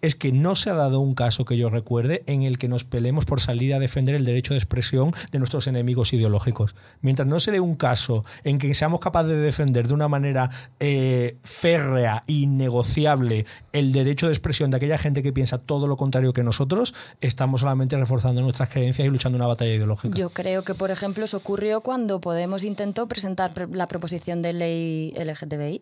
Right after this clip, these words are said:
Speaker 2: de hecho. Ahí salimos un montón de gente muy dispar a decir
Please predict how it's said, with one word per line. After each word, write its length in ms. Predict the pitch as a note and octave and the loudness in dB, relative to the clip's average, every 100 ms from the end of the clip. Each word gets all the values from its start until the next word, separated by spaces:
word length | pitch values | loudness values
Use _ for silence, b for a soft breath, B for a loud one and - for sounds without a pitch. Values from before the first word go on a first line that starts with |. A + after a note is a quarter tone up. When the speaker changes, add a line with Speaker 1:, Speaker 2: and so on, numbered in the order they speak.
| _ | _
Speaker 2:
de 120 | D#3 | -12
hecho. 280 | F3 - - _ - B B B B B B _ _ - | -8 -8 -10 _ -20 B B B B B B _ _ -10
Ahí 180 | E3 D#3 | -6 -4
salimos 680 | G3 G3 B3 A3+ F3 D#3+ - | -2 -4 -4 -6 -8 -10 -10
un 140 | G3 F3+ | -4 -2
montón 380 | E3+ E3+ F3+ | -2 -2 -4
de 80 | E3+ | -4
gente 760 | E3 F3 E3 F3 E3 E3 E3 - | -4 -2 -2 -2 -2 -2 -4 -6
muy 240 | G3 F#3 F#3 | -6 -4 -2
dispar 640 | E3+ - F3 E3 D#3+ - - | -2 -4 -2 -2 -4 -6 -4
a 100 | E3+ | -4
decir 840 | D#3+ - E3+ E3 D#3 D3 D3 | -4 -6 -6 -4 -4 -6 -10